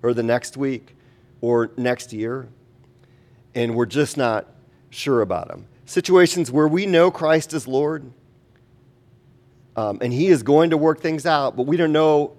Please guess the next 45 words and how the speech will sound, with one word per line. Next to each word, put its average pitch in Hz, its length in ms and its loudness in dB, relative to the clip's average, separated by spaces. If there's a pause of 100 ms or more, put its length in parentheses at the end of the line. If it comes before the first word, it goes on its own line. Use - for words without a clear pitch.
(600)
if 135 160 -2
he's 165 200 -4
gonna 147 180 2
work 143 320 0
things 143 260 -2
out 143 240 2
the 131 60 -2
way 135 160 2
we 143 160 0
think 143 240 -4
he 151 160 0
ought 123 220 4
to 170 80 -6
work 170 200 -2
things 175 280 -6
out 160 320 2
and 113 120 -4
how 143 200 0
hard 147 280 0
it's 123 160 -6
gonna 127 200 -4
be 127 260 -2
if 110 100 -4
he 120 80 -10
doesn't 127 320 0
work 117 220 -4
things 131 280 -6
<laughs> - 40 -4
out 131 200 4
the 120 60 -4
way 120 160 0
we 117 140 -2
want 113 320 -2
him 135 140 -6
to 139 120 -10
work 131 260 -2
things 135 260 -6
out. 139 300 -4 (1900)
And 127 120 2
it's - 180 2
a 139 60 0
bit 131 320 -2
harder 104 640 0
in 110 180 -6
those 139 520 2